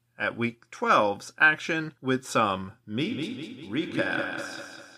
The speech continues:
Week twelve started off on Friday with Fresno State at T C U. In the predictions, I thought T C U was gonna win going away, seventeen to three, but that's not what happened. Uh, oh yeah, one other thing.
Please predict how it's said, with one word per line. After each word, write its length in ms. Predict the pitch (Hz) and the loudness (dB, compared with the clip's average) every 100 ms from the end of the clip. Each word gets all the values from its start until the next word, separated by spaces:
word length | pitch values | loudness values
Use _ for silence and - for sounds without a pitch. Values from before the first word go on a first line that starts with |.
| - _ _ _ _ _ _ _ - | -20 _ _ _ _ _ _ _ -8
Week 240 | 170 - | -8 -6
twelve 300 | - 156 147 | -4 -2 -2
started 320 | - 156 151 | 2 2 6
off 260 | 139 131 131 | 8 6 6
on 200 | 135 180 | 2 4
Friday 360 | - 110 110 | 6 6 6
with 200 | 113 104 | 2 -2
Fresno 340 | - 160 170 185 | 0 0 0 -2
State 420 | - 135 123 120 | -2 0 0 -2
at 180 | 120 - | -6 -4
T 140 | 151 | -4
C 140 | 143 131 | -2 0
U. 400 | 120 123 - - _ _ _ - | 2 0 -2 -10 _ _ _ -8
In 160 | 170 | -4
the 60 | 214 | 2
predictions, 520 | 220 180 170 170 160 | 4 4 2 -2 0
I 120 | 156 | 2
thought 240 | 196 196 - | 4 4 2
T 160 | 196 | -4
C 140 | - 180 | -4 -2
U 140 | 170 | 0
was 140 | 143 | 0
gonna 220 | 143 143 123 | -2 -2 0
win 260 | 143 143 | -2 0
going 320 | 127 139 135 | 2 4 4
away, 460 | 123 123 139 170 190 | 2 4 4 2 -6
seventeen 540 | - 123 110 117 120 113 | -4 -2 0 -2 -4 -4
to 80 | 104 | -4
three, 460 | 180 175 143 139 _ _ - | 0 2 0 -4 _ _ -12
but 100 | 254 | 0
that's 180 | 339 | 2
not 200 | - 233 | 4 4
what 120 | 170 156 | 4 6
happened. 440 | 170 165 - - _ _ _ _ _ _ | 6 6 2 -6 _ _ _ _ _ _
Uh, 260 | - 147 - | 2 4 6
oh 80 | 185 | 8
yeah, 180 | 165 | 8
one 220 | 127 156 180 | 6 6 6
other 160 | 170 | 6
thing. 400 | 170 165 160 151 | 4 2 0 -4